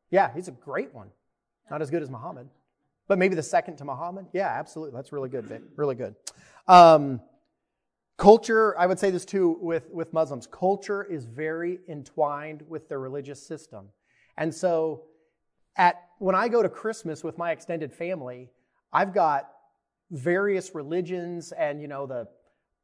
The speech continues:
pot shop owner cousin and the, the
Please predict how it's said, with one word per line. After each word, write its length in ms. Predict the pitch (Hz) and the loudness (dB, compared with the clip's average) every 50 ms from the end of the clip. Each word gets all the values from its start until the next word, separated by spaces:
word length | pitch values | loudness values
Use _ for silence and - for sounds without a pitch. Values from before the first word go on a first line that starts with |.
| _ _ _ _ _ _ _ _ _ _ _ _ _ _ _ | _ _ _ _ _ _ _ _ _ _ _ _ _ _ _
pot 320 | - 165 170 185 202 196 | 0 2 2 2 2 0
shop 400 | - - 190 180 185 180 - - - - | -8 -4 -2 -2 -2 -2 -4 -6 -8 -6
owner 320 | 185 185 185 180 175 156 | -6 -4 -4 -4 -6 -6
cousin 720 | - - 165 180 180 180 165 165 180 180 175 175 175 170 | -6 -2 0 0 0 0 -2 -6 -6 -6 -6 -6 -6 -6
and 160 | 160 143 143 147 | -8 -8 -8 -6
the, 260 | 131 131 131 127 127 | -6 -6 -6 -8 -10
the 200 | - 143 131 131 | -10 -10 -12 -12